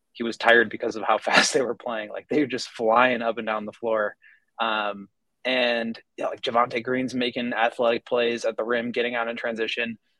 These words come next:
I think they, they fill lanes really well. Like, Billy's talked a lot about, uh, just, like, the spacing and not having, like, two guys run up the middle,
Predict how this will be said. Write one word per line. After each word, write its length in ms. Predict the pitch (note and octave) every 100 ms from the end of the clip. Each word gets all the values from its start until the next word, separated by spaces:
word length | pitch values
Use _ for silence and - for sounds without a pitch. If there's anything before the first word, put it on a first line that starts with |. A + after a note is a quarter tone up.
| -
I 60 |
think 160 | D3 D3+
they, 240 | E3+ C#3+ -
they 160 | B2+
fill 360 | B2 - C#3+ B2
lanes 380 | A2 A2 A#2 -
really 180 | B2+ B2+
well. 300 | B2 B2+ C3
Like, 220 | A2+ -
Billy's 220 | A#2+ A#2+
talked 180 | A2+ A2+
a 60 | G#2+
lot 160 | G#2+
about, 320 | G#2+ G#2+ A2 - _ _ -
uh, 300 | A2 G#2 G2+ - -
just, 160 | B2+
like, 140 | B2+ A2
the 100 | A2+
spacing 640 | - - A2 - B2+ B2+
and 180 | B2 G#2+ G#2
not 220 | A#2 A#2
having, 220 | B2 A2+ A#2
like, 180 | G#2+
two 140 | - B2
guys 340 | A2+ A2 G#2+
run 120 | B2
up 120 | A2 -
the 60 | A2
middle, 440 | G#2 A2 A2+ A#2+